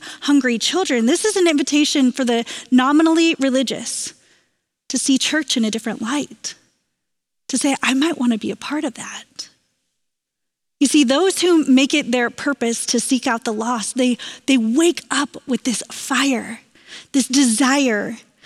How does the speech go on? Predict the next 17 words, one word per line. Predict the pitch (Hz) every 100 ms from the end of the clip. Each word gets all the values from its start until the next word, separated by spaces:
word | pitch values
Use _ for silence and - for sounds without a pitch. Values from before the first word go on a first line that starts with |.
| - -
this | 285 -
mission. | 254 254 294 277 285 220 190 226 - -
"How | - 302 330 370
can | - 311 -
I | 285
meet | 302 269 302 -
people | - 294 247 240 247 - - -
who | - 277
don't | 269 269
have | 262
a | 247
church | - 262 -
family? | 262 262 226 247 240 - _ _ _ _ _ _
How | - 349
can | - 359
I | 254 285
serve | - - 320 302 233 -